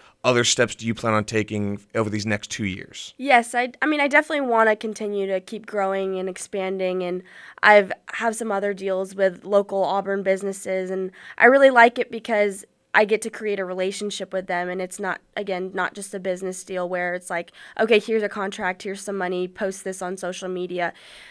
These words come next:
Speaker 2: And yeah, again, I just, I have, um, a deal with Baumhauer's that's been new, and it's been awesome just to connect with Kevin Tudhope and his family and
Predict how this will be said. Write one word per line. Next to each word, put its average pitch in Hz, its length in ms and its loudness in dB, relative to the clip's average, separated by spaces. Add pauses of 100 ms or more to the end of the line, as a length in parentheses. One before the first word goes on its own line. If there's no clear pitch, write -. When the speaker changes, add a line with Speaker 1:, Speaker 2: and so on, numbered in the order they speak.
(220)
Speaker 2:
And 180 520 -2 (480)
yeah, 185 340 6
again, 202 320 0
I 180 80 -2
just, 190 420 -8 (120)
I 196 100 -2
have, 196 300 0 (100)
um, 185 340 -8
a 214 100 -4
deal 214 180 4
with 208 120 2
Baumhauer's 202 600 0
that's 196 220 -4
been 190 320 -4
new, 196 240 0
and 190 120 -2
it's 185 120 -8
been 190 160 -4
awesome 190 440 -4
just 185 280 -10
to 180 260 -4 (640)
connect 208 380 2
with 185 280 2
Kevin 196 260 -6
Tudhope 190 420 -4
and 190 260 -4
his 202 180 -8
family 196 560 0
and 180 200 -4